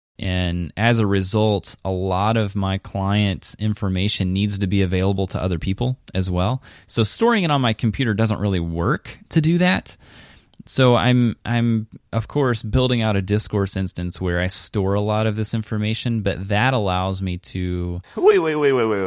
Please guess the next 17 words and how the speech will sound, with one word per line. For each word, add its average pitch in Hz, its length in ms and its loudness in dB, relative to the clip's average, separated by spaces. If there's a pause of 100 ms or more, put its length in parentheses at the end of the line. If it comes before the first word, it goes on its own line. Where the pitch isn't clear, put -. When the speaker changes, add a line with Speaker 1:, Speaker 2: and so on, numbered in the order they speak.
Speaker 2:
wait, 85 300 -2
wait, 76 160 -6
wait, - 20 -
wait. - 880 0
<laughs> - 1200 -8
Wait, 147 160 0
did 123 220 -6
you - 60 -6
Speaker 1:
Like, 113 80 4
this 113 40 4
is, 127 100 6
Speaker 2:
say 131 220 2
Speaker 1:
this 127 120 0
is 127 80 -4
gonna 117 180 2
get 95 180 2
big. 92 340 0